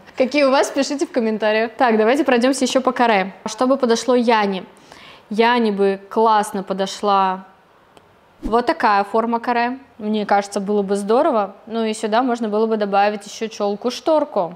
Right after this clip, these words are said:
Вот такая длина была бы хорошо, но форма всё равно будет вытянутая. Видите, невозможно в такой длине создать объём в середине,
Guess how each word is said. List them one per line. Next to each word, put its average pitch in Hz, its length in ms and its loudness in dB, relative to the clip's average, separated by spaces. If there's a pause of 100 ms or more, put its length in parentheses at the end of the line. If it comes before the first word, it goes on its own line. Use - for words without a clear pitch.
Вот 285 160 2
такая 247 400 4
длина 247 320 4
была 233 260 4
бы 226 120 2
хорошо, 226 540 0
но 226 100 -2
форма 285 260 -2
всё 277 180 -2
равно 269 200 0
будет 233 320 0
вытянутая. 208 760 -2
Видите, 240 380 -4
невозможно 240 880 2
в - 60 -10
такой 202 340 0
длине 208 720 0
создать 208 500 -4
объём 214 380 0
в 247 60 -8
середине, 202 600 -4